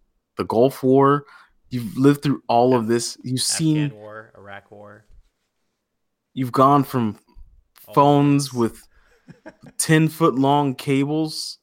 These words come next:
Speaker 1: that curl up and, and tangle in your hand to having a computer in your palm that you can barely work. You can't text your grandkids. You try, but it's always emojis and you can't figure out why.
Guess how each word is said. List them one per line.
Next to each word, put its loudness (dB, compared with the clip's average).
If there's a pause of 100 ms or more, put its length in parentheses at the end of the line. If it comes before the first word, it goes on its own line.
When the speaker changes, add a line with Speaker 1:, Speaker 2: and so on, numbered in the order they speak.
(500)
Speaker 1:
that -4
curl 2
up 0
and, -6
and -12
tangle 0
in 0
your -2
hand -6 (400)
to -4 (280)
having 0 (580)
a 0
computer -2 (220)
in -2
your -4
palm 0
that -8
you -6
can -6
barely 2
work. 2
You -4
can't -4
text -6
your -8
grandkids. -8
You -8
try, 2
but -4
it's -10
always 2
emojis -2
and -6
you -12
can't -8
figure -2
out 0
why. -6